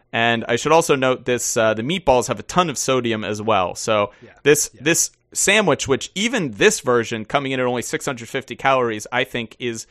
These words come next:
Speaker 1: honestly, like, th-, this one I had at home with just eight of the, like, frozen meatballs, which they're not, like, huge meatballs. They're, they're sort of like the, the standard, you know, you, you know what they look like in that frozen pack. I think the sandwich could have even had more meatballs.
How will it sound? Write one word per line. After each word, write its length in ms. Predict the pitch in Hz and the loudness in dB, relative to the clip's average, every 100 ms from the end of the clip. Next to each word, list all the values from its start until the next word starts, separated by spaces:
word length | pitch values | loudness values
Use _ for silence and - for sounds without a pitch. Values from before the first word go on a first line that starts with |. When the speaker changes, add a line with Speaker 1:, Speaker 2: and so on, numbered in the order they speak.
| _ _ _ _ _ _ - | _ _ _ _ _ _ -2
Speaker 1:
honestly, 480 | 175 220 156 135 123 | 0 2 -2 -2 -2
like, 300 | 113 117 - | 0 -2 -2
th-, 120 | - - | -8 -6
this 280 | 120 170 - | -4 -4 -2
one 120 | 170 | -2
I 60 | 139 | 2
had 140 | 143 | 0
at 80 | 123 | 2
home 160 | 156 123 | 0 0
with 120 | 107 | -6
just 180 | 117 - 127 | -8 -8 -4
eight 240 | 151 165 | -2 -2
of 140 | 143 123 | -4 -2
the, 100 | 123 | -2
like, 260 | 117 113 _ _ _ | -2 -2 _ _ _
frozen 580 | _ 202 196 185 180 160 | _ 2 2 2 0 -2
meatballs, 400 | 175 - 165 156 | -4 2 2 0
which 140 | 131 | -6
they're 200 | 147 135 | -6 0
not, 200 | 143 185 | 2 2
like, 160 | 143 - | 0 -2
huge 360 | - 202 - | -8 -6 -6
meatballs. 400 | 170 165 123 107 | -6 0 2 2
They're, 140 | 113 113 | 2 -2
they're 200 | 123 123 | -2 -4
sort 260 | - 165 | 0 0
of 100 | 127 | 2
like 200 | 123 117 | 0 0
the, 120 | 127 117 | -2 -6
the 140 | 113 | -6
standard, 580 | - 147 143 131 127 120 - - | -2 0 0 2 2 0 -12 -2
you 100 | 180 | 2
know, 80 | 120 | 2
you, 180 | 135 180 | 0 -4
you 160 | 156 | 0
know 140 | 160 139 | 4 4
what 140 | 123 | 2
they 80 | 117 | 0
look 200 | 139 131 | -2 -2
like 140 | 113 | -4
in 60 | 113 | -4
that 140 | 104 | -6
frozen 300 | - 127 110 | -4 -4 -4
pack. 280 | 143 123 - _ - | 0 0 -2 _ 2
I 100 | 208 | 2
think 200 | 214 147 | 2 -6
the 80 | 127 | -4
sandwich 360 | 156 127 113 | -4 -4 -4
could 120 | 156 | -4
have 80 | 123 | -4
even 180 | 120 117 | -4 -2
had 160 | 120 110 | -2 0
more 240 | 147 190 | 2 2
meatballs. 540 | 120 - 110 107 107 | 0 -2 0 2 0